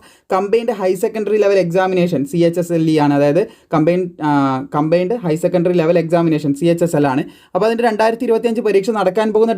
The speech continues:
ഡേറ്റ് നിങ്ങൾ പ്രത്യേകം ശ്രദ്ധിച്ചിരിക്കുക. പന്ത്രണ്ട് നവംബർ രണ്ടായിരത്തി ഇരുപത്തിയഞ്ച് മുതലാണ്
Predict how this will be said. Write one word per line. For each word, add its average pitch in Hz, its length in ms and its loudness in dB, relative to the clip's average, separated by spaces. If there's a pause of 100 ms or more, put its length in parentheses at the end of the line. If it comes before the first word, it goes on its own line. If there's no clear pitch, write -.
ഡേറ്റ് 190 280 -2
നിങ്ങൾ 226 200 2
പ്രത്യേകം 196 320 -2
ശ്രദ്ധിച്ചിരിക്കുക. 180 500 0 (340)
പന്ത്രണ്ട് 226 460 0
നവംബർ 202 380 -2
രണ്ടായിരത്തി 190 440 0
ഇരുപത്തിയഞ്ച് 202 480 0
മുതലാണ് 190 280 0